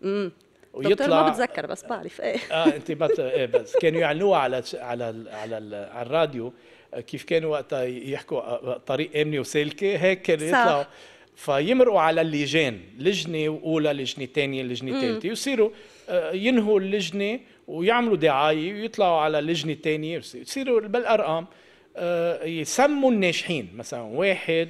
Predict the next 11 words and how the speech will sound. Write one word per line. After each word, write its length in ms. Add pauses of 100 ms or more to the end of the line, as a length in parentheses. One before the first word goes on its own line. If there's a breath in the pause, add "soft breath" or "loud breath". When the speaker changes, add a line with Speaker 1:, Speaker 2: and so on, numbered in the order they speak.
Speaker 2:
خمسة، 800 (360 soft breath)
معناتها 640 (120)
ثلاثة، 300
أربعة 260
Speaker 1:
أوكي. 100
Speaker 2:
سقطوا، 360 (180)
اثنين، 220
Speaker 1:
مظبوط. 140
Speaker 2:
ثلاثة، 320
أربعة 160
سقطوا. 440